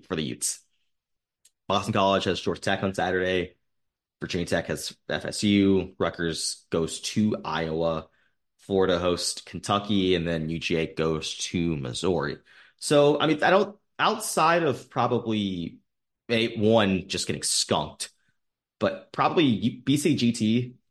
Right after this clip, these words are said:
Yeah, yeah, Boston College and Virginia Tech are the ones that if you lose, things could get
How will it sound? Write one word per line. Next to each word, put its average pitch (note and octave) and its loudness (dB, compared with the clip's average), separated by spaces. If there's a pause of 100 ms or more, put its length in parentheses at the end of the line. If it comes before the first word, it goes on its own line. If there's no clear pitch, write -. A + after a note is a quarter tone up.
(840)
Yeah, G#2+ 2
yeah, A#2+ 2
Boston D3 2
College E3 4
and A#2 -2
Virginia A#2 -2
Tech G#2 -2
are G#2+ -4
the F#2 -4
ones F2+ -6
that E2 -2
if D#2 -6
you F#2 -2
lose, G2 0 (460)
things G2 2
could - -2
get - -4